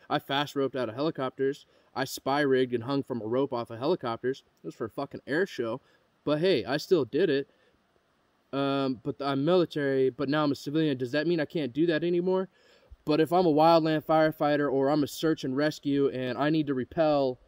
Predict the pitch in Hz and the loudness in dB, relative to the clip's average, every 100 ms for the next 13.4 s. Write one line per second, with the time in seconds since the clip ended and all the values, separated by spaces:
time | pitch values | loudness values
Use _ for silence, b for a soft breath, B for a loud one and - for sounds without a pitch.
0 | _ _ _ _ - 147 135 131 160 151 | _ _ _ _ -4 -2 -2 0 0 0
1 | 139 147 135 123 120 143 131 - 175 170 | -4 -2 0 0 -2 -2 -2 2 4 4
2 | - 143 135 127 123 - 170 160 135 123 | 0 -4 -2 -4 -6 -2 0 0 0 -4
3 | - 135 147 160 151 131 151 175 135 151 | -6 -4 -2 0 -2 4 6 6 2 -4
4 | 151 135 143 147 - 156 131 127 156 - | -6 -4 -2 -2 -4 -4 -2 -2 -2 0
5 | 202 208 b b 240 254 143 180 226 160 | -2 -2 b b 0 2 4 4 4 4
6 | 165 208 262 165 147 156 - _ _ _ | 4 4 0 0 0 0 -4 _ _ _
7 | - _ - - _ - _ _ _ _ | -20 _ -20 -20 _ -20 _ _ _ _
8 | _ _ - - 214 170 123 113 _ - | _ _ -10 -2 8 8 8 -2 _ -20
9 | - - _ _ - 185 196 - 127 117 | -20 -20 _ _ 0 2 2 0 -2 -2
10 | - - _ _ 127 143 135 143 208 196 | -10 -20 _ _ -4 -2 -2 -2 4 4
11 | 180 160 180 165 - 160 170 165 - 247 | 4 2 0 -2 -2 -2 0 -2 -2 0
12 | 147 120 165 165 - 202 214 208 202 - | 0 -2 -6 -6 -2 -2 0 0 0 0
13 | 247 - 123 - | -2 -2 -6 -6